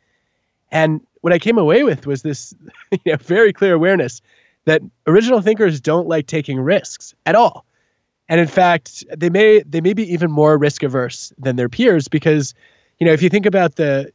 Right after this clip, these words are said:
the great innovators throughout history or even of our era,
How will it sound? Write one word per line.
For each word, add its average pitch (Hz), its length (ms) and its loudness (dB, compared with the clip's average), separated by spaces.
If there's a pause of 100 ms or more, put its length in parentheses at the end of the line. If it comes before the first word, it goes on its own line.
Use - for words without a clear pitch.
the 143 100 -4
great 143 380 0
innovators 139 580 0
throughout 127 380 -4
history 131 500 -2
or 123 140 -2
even 143 240 2
of 123 100 0
our 135 220 2
era, 113 380 0